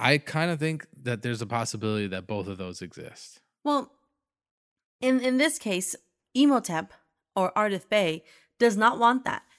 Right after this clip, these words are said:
Speaker 2: And in the place where Helen finally goes to him,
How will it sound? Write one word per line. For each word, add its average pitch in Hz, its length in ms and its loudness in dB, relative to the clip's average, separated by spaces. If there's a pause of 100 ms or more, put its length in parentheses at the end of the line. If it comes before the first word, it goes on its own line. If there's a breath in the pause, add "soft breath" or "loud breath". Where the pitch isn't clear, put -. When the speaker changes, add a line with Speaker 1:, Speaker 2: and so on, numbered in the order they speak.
(120)
Speaker 2:
And 214 320 0 (340 soft breath)
in 285 200 6
the 277 120 4
place 254 560 -2
where 214 580 -2 (280 loud breath)
Helen 240 340 2
finally 233 500 2
goes 185 380 -2
to 277 120 -4
him, 302 200 -2